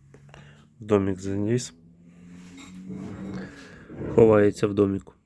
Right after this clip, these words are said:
Да? Персик в домику. Ти сховався в домик,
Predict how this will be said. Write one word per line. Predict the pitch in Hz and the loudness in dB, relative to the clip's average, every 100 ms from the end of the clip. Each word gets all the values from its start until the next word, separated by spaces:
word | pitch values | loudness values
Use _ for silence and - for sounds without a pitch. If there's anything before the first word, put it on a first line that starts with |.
| _ _ _ - | _ _ _ -2
Да? | 117 160 - _ _ _ _ _ | 0 0 -4 _ _ _ _ _
Персик | 247 - 156 | -6 -4 -2
в | |
домику. | 156 165 139 131 123 _ _ _ _ _ _ _ _ _ - _ _ - - | 4 4 4 0 -10 _ _ _ _ _ _ _ _ _ -20 _ _ -12 -6
Ти | 120 | -2
сховався | - 131 120 - | 4 6 6 2
в | 120 | 0
домик, | 123 156 123 | 2 2 2